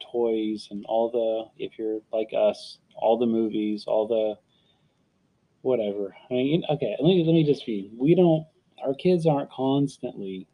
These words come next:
in front of a screen. They do have time where they're doing other things. I just, I make it sound like that's all they do, and it's, it's really not. I mean, like I said, they do watch movies every day, but it's not constant.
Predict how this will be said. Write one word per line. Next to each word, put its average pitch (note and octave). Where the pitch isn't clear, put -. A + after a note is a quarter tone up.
in A2
front G#2
of F#2+
a F#2
screen. -
They G#2
do B2
have A#2+
time A#2
where G#2
they're G2
doing A2
other G#2
things. F2+
I G#2+
just, -
I -
make A#2
it A#2+
sound A#2
like G#2
that's G2
all G#2
they G2
do, F#2+
and A2+
it's, -
it's B2+
really C3
not. F#2
I A#2+
mean, G#2
like A2+
I A#2+
said, G#2
they G#2
do A#2
watch A2
movies A#2+
every G#2
day, F#2
but F#2
it's G#2+
not A2+
constant. -